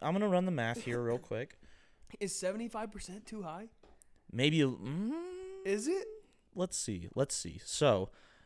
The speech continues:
Speaker 1: Avengers Endgame in the U S, production, music, marketing, theatrical release, box office. Okay. So, in the U S and Canada, Avengers Endgame made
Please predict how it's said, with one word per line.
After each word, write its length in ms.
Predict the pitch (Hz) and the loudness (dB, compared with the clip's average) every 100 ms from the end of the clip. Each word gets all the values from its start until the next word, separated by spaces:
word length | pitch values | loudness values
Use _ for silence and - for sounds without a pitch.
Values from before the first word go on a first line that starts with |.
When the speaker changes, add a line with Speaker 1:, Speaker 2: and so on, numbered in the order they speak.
| _ - | _ 0
Speaker 1:
Avengers 420 | 113 151 190 170 | 4 6 6 6
Endgame 640 | 135 139 117 98 92 95 - _ _ _ _ _ _ _ - - _ - - 127 | 4 4 2 0 0 -6 -10 _ _ _ _ _ _ _ -20 -20 _ -20 -8 -2
in 140 | 131 | 2
the 100 | 117 | 2
U 360 | 110 117 147 139 | 2 2 4 6
S, 520 | 107 85 - - - - _ - - - - _ _ _ | 6 4 -2 -8 -10 -16 _ -20 -20 -20 -20 _ _ _
production, 600 | - 120 127 - 127 127 | -10 -6 -6 -6 -4 -4
music, 440 | 131 175 160 160 - | -2 -2 -2 -2 -2
marketing, 720 | 117 120 123 123 120 120 120 _ - - _ _ | -4 -2 -2 -2 -2 -4 -6 _ -20 -20 _ _
theatrical 380 | - 127 - 110 | -8 -8 -6 -6
release, 380 | 107 107 110 - | -4 -4 -4 -4
box 320 | - 95 - | -2 -2 -2
office. 400 | - 76 - - - | -8 -10 -10 -10 -8
Okay. 260 | - 67 - - - - - | -6 -8 -12 -20 -20 -20 -12
So, 400 | - - 98 - - - - - - - - - - | 0 2 2 0 -14 -20 -20 -20 -20 -20 -20 -20 -6
in 120 | 120 | -2
the 80 | 117 | -2
U 260 | 113 151 185 | 0 6 8
S 180 | 180 208 | 6 2
and 120 | 190 | -4
Canada, 480 | - 107 101 95 104 _ - - _ _ _ _ _ _ - - | -4 -4 -4 -6 -10 _ -20 -20 _ _ _ _ _ _ -20 -12
Avengers 420 | 107 123 156 170 | -2 0 2 2
Endgame 380 | 143 135 127 127 | 2 2 0 0
made 280 | 120 107 | 0 -2